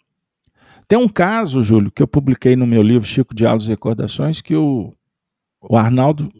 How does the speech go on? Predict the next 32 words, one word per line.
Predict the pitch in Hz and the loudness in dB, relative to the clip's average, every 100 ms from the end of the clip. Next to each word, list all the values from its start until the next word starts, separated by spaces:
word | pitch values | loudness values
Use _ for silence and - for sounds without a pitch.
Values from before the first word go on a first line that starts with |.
| _ | _
viu | 113 104 147 | -10 -4 -4
o | |
Chico | 139 - 147 151 127 | -4 -4 -4 -4 -4
de | 135 | -2
joelhos | 131 127 113 147 156 151 | 2 4 4 2 -2 -6
fazendo, | - 135 135 135 139 - - _ | -6 -4 -4 -4 -6 -12 -20 _
rezando. | - 147 151 120 127 143 - _ _ _ _ _ _ _ _ _ _ _ _ _ _ _ - | -6 -2 -2 -2 -2 -4 -14 _ _ _ _ _ _ _ _ _ _ _ _ _ _ _ -8
Arnaldo | 120 123 127 139 | -2 0 0 0
Rocha, | 110 117 127 | 0 0 0
empolgado | 139 - 117 107 131 - | -4 -2 -2 -2 -4 -4
com | |
o | 139 | -6
espiritismo, | - - 117 - 147 147 | -4 -2 -2 -2 -6 -4
quase | 294 233 | -4 -4
torceu | - 339 - 160 | -4 -2 2 2
o | 208 | 0
pescoço | - - - 123 113 | -2 -2 0 -2 -2
do | 104 | -6
Chico. | - 113 113 123 | -4 -4 -4 -8
"O | 143 | -10
que | - | -8
que | 262 | -6
é | 339 | -2
isso, | 294 339 403 | 0 0 -2
Chico? | 233 123 _ _ _ _ _ _ _ | -6 -6 _ _ _ _ _ _ _
Que | 156 | -6
cheiro | - 175 185 | -2 -2 -2
de | |
sacristia | - 180 - 139 - 165 175 | -4 -4 -2 -4 -4 -2 0
que | - | 2
é | 113 123 120 | 2 2 -6
essa? | 147 - - | -10 -14 -18